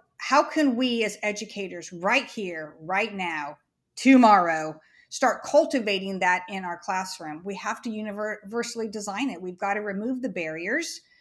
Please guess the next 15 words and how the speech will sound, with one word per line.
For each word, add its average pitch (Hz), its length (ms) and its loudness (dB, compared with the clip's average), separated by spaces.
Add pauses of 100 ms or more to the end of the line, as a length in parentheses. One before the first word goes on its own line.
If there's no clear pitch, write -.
(140)
by 247 120 6
starting 240 340 4
off 240 200 4
with 233 120 -2
a 202 60 4
learning 170 320 -6
goal 170 440 -4 (300)
and 277 180 8
the 311 80 6
success 294 520 -2
criteria 180 920 -6 (460)
and 233 380 2 (200)
allowing 247 640 2
kids 247 520 -2
to 214 640 -2